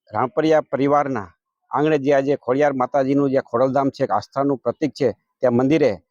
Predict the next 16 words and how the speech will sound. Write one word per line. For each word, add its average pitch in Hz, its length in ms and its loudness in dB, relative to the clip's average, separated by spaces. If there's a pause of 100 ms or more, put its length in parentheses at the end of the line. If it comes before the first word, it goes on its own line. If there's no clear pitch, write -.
(220)
ધ્વજારોહણનો 135 460 0
કાર્યક્રમ 131 460 -4
કરવામાં 143 380 0
આવ્યો 143 200 0
છે 143 220 -2
રામપરિયા 139 520 0
વર-, 135 180 2 (160)
પરિવાર 135 280 0
તરફથી. 135 480 -4
અને - 360 -8
સાથે 120 300 0
સાથે 143 460 -2 (260)
માતાજીના 131 460 0
ચરણોમાં 131 500 0
આશીર્વાદ 135 400 0
લઈને 131 400 2